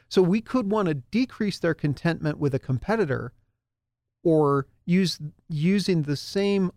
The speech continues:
ideas, we want to increase their contentment using our products. And so advertising, um, and I don't need to go into examples of advertising that,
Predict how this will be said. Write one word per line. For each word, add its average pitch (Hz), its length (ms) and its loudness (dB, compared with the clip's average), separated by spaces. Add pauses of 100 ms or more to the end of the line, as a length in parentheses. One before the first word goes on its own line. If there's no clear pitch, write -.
ideas, 147 760 -2
we 165 100 0
want 160 200 0
to - 40 -6 (120)
increase 226 520 0
their 151 140 -2
contentment 135 720 -6 (800)
using 139 380 -2
our 175 220 2
products. - 640 -8 (1500)
And 175 100 -2
so 143 280 2
advertising, 151 840 2 (480)
um, 135 460 0
and 151 100 2
I 180 80 4
don't 180 160 2
need 156 140 2
to 139 60 -2
go 151 180 4
into 131 400 0 (120)
examples 156 460 -2
of 117 80 -4
advertising 131 760 0
that, 131 160 -2